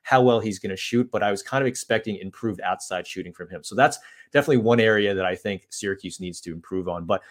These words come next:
Matt, I, I wanted to ra-, raise this one topic, which is man crush on Malik Brown. Is it big? Is it bigger? Or is it biggest? Because I think he gets my Josh Pace award. You know, Josh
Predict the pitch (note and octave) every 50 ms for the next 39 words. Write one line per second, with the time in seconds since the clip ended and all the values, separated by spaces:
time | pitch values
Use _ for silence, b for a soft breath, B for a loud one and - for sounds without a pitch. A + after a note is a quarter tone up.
0 | B B B B A#2+ B2+ B2 A#2 - G#2 A2+ G#2+ G#2+ A#2 A#2 A2+ B2+ C3 C3+ C3
1 | C3 B2 A2 G#2 - _ - A2 B2 B2 - G#2+ A2+ A#2+ A2 A2+ A2 - - G#2+
2 | G#2+ G#2 G#2 - G#2 G#2 G2+ - - F#2 - - F#2+ F#2 - G2+ G2 F2+ - _
3 | b b b b b G2+ G#2 A#2 B2+ C#3 D3 C#3 - C#3 B2+ B2+ - B2+ A#2 A#2
4 | G#2+ G#2+ A2 A#2 G#2 _ - A2 G#2 G2+ F2+ E2 E2+ G2 G2+ F#2+ G#2 G2 G2 G2
5 | A2 _ - C3+ D3 D3+ D3+ D3 C3 A#2+ G2+ G#2 - G#2 G2 - - C3+ C#3 C#3+
6 | C#3 C#3+ C3+ A2+ A2+ G#2+ G#2 G#2+ F#2+ G2+ D#2+ _ - A2 G#2+ G2+ F#2+ - - G2+
7 | - - G#2+ F#2 - - G#2+ B2 B2+ - C#3+ B2 - - b b b b b F3+
8 | F#3+ D#3+ G3 F3 - - D3 C#3 B2 G#2+ - B2+ A2+ A2+ - - - A2 G#2+ G#2
9 | - F2+ F#2 F#2 F2+ F2 G2+ G#2 G#2+ A2 A2 G#2+ A#2 G#2+ G#2+ G#2+